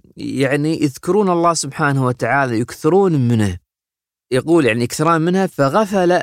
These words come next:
العدو عن ابنهما"، ها، غفل، "فاستاق غنمهما وجاء بها إلى أبويه"،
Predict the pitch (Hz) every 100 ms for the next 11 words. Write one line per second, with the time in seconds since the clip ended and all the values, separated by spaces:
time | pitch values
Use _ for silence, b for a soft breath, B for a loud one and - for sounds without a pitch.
0 | - 143 135 127 143 165 196 202 - 139
1 | 147 - 147 135 156 156 127 101 90 -
2 | - _ 120 131 123 170 143 104 131 190
3 | - _ B B B B B - 131 -
4 | - 196 202 175 151 165 185 170 165 156
5 | 156 151 127 127 120 165 151 139 135 156
6 | 147 135 156 151 143 - 143 127 127 151
7 | 160 170